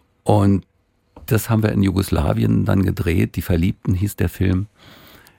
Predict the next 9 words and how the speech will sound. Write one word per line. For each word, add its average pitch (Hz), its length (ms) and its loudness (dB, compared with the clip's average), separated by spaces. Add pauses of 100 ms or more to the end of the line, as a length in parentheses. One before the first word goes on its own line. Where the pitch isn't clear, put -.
(240)
Der 85 160 2
hat 101 180 -2
dann 98 160 2
eine 92 100 0
ganz 95 220 -2
besondere 95 540 -2
Geschichte 101 480 -6
gehabt 104 440 -4 (640)
<laughs> 92 100 -2